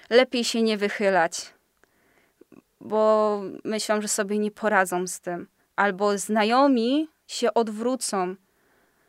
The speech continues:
Czasami sama żałuję,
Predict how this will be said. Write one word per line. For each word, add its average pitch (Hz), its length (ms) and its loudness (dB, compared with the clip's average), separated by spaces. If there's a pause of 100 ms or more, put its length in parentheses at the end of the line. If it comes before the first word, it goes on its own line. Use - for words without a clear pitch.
(640)
Czasami 294 800 2 (120)
sama 226 420 4
żałuję, 202 720 -4